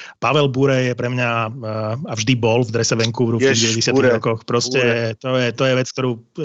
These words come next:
Speaker 1: ktorú nemám šancu zažiť a trochu ľutujem. Trevor Linden bol, bol môj obľúbený hráč.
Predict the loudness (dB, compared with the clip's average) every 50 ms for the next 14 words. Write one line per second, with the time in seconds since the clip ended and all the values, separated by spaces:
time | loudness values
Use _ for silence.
0 | -10 -10 -14 -18 -20 -20 -20 -20 _ _ -8 0 2 2 2 2 0 0 -2 -2
1 | 0 0 0 0 0 0 0 0 2 0 0 0 0 0 0 0 0 0 0 -2
2 | -4 -2 0 0 0 0 0 0 0 0 0 0 -2 -4 -4 -2 0 0 2 2
3 | 0 0 0 -2 -2 -2 -4 -4 -4 -4 -2 -2 -2 -2 -2 -2 -2 -2 -2 0
4 | 0 0 0 0 0 2 0 2 2 2 2 0 0 -2